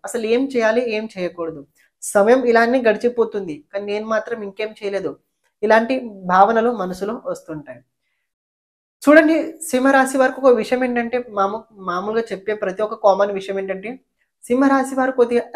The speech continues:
రాజతత్వ రాశి. వీళ్ళు ఎక్కడున్నా కొద్దిగా నేను ఈ భావనతోటే ఉంటుంటారు, కలిసిమెలిసి ఉంటుంటారు. కానీ కొన్ని విషయాల లోపల ఆ యాక్టర్, ఆ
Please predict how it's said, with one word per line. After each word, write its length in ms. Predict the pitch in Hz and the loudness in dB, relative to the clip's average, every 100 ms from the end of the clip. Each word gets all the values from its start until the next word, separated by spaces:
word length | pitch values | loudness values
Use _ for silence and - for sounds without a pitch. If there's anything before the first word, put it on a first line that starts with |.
| 175 | 2
రాజతత్వ 520 | 175 214 220 214 185 156 | 2 2 -2 -2 0 0
రాశి. 240 | 196 - - 202 | -2 -12 -10 -2
వీళ్ళు 160 | 208 202 | 0 2
ఎక్కడున్నా 400 | 240 247 240 240 240 | 4 4 4 2 0
కొద్దిగా 340 | 208 208 196 156 - _ _ _ _ | -2 2 2 2 -4 _ _ _ _
నేను 360 | 196 240 262 269 277 | 2 6 6 6 4
ఈ 40 | 233 | 2
భావనతోటే 560 | 202 202 202 214 220 | 6 6 6 2 2
ఉంటుంటారు, 520 | 220 202 214 220 226 277 - | 0 -2 -2 2 2 4 4
కలిసిమెలిసి 460 | 226 247 254 262 | 4 4 0 2
ఉంటుంటారు. 520 | 302 262 294 285 196 139 - _ _ - | 0 2 0 4 4 2 -10 _ _ -2
కానీ 140 | 285 294 | 4 6
కొన్ని 160 | 294 262 | 6 6
విషయాల 200 | 240 269 | 4 6
లోపల 280 | 262 269 202 - - | 6 6 2 0 4
ఆ 100 | 208 202 - | 6 6 4
యాక్టర్, 400 | 196 190 - 240 226 | -2 -2 2 4 4
ఆ 40 | 208 | -2